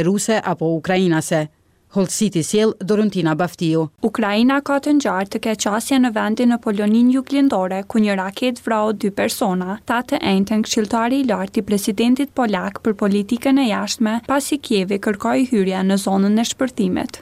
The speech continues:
Speaker 2: Presidenti polak Andrzej Duda tha të mërkurën se qasja në vendin e shpërthimit do të kërkonte një marrëveshje mes të dyja vendeve që udhëheqin hetimin, Polonisë dhe Shteteve të Bashkuara të Amerikës. Varshava thot se shpërthimi ka shumë të ngjarë, të jetë shkaktuar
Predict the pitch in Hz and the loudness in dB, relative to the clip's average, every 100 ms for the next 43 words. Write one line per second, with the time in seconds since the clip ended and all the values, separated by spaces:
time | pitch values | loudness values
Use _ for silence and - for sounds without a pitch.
0 | - 226 214 214 220 226 269 262 294 220 | -4 -2 0 -2 0 0 -2 -2 0 0
1 | 180 202 - 208 202 226 240 190 180 190 | -2 -6 -4 0 2 2 0 -2 -2 -2
2 | 190 - - 233 269 269 277 - 190 190 | -4 -4 -4 -2 2 2 2 0 0 0
3 | 202 220 - 208 214 226 214 208 214 214 | -2 -2 -2 -2 -2 0 0 0 0 0
4 | 226 226 - 262 - 208 185 196 214 208 | 0 0 -2 -4 0 0 0 0 -2 -2
5 | 214 220 220 233 254 262 262 262 254 226 | 0 -2 0 2 2 4 4 2 0 -2
6 | 190 - 196 196 196 220 202 247 262 254 | -2 -2 -2 -2 -2 -4 0 0 0 -2
7 | 185 190 196 202 - 214 196 - 196 196 | -2 -2 -2 -4 -2 0 -2 0 0 2
8 | 226 240 262 226 185 185 240 - 208 190 | 0 0 -2 0 0 0 -2 0 0 2
9 | 196 262 - 240 - 254 247 269 277 269 | 2 2 0 -4 -2 -2 -2 0 0 -2
10 | 262 269 - - 180 185 196 202 190 190 | -4 -4 -2 0 0 0 -2 -2 0 2
11 | 196 220 202 - 226 - - 196 208 233 | 2 0 -4 -6 -6 -6 -4 -2 0 0
12 | 226 247 262 214 190 - 226 - 247 262 | 0 0 -2 -2 -2 -2 -2 -2 0 2
13 | 262 269 233 226 240 240 294 254 190 196 | 2 2 -4 0 0 2 2 2 0 -4
14 | - 208 202 - 202 | -2 -2 -2 -4 -6